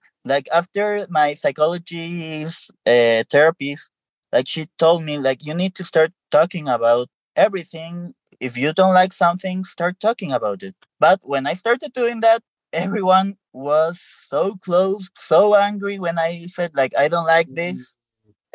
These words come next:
Speaker 1: Everything that happened, it never got cured. Like, everything was the same.
Speaker 2: When I hear that, I'm like,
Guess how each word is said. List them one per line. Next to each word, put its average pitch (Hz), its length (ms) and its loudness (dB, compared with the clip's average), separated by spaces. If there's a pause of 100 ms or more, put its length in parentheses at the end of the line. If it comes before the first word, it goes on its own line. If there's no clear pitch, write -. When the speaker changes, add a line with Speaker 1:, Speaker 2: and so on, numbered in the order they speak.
(100)
Speaker 1:
Everything 226 440 -8
that 175 180 0
happened, 220 420 2 (400)
it 165 160 -12
never 208 540 2 (100)
got 185 400 -2 (240)
cured. 196 500 2
Like, 147 320 -4
everything 185 420 -6
was 165 320 0
the 156 120 -4
same. 185 340 -6 (320)
Speaker 2:
When 180 200 2
I 202 120 4
hear 214 160 4
that, 208 200 4
I'm 143 100 0
like, 135 160 0